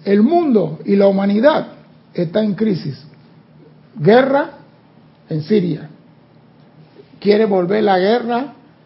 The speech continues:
en Ucrania. Éxodo africano tirándose al mar y han muerto más de siete mil en los últimos cinco años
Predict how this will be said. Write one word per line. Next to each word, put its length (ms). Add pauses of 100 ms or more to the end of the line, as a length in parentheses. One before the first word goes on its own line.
(100)
en 180
Ucrania. 640 (2000)
Éxodo 640
africano 680
tirándose 520
al 160
mar 300
y 60
han 160
muerto 280
más 180
de 140
siete 380
mil 180
en 100
los 100
últimos 560
cinco 400
años 320